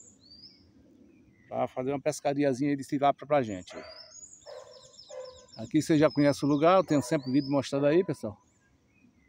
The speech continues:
Tem muito peixe grande, mas não tá saindo ainda. Só sai as tilapinha pequena e os cará, eu peço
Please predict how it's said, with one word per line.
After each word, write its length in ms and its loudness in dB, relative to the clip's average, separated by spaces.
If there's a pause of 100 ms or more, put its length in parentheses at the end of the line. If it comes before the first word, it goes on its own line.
(440)
Tem 100 -2
muito 220 2
peixe 260 4
grande, 280 4
mas 120 6
não 120 2
tá 120 4
saindo 340 2
ainda. 380 2 (280)
Só 180 -20
sai 240 2
as 100 -4
tilapinha 440 2
pequena 340 0
e 40 4
os 120 -6
cará, 300 4
eu 80 4
peço 400 2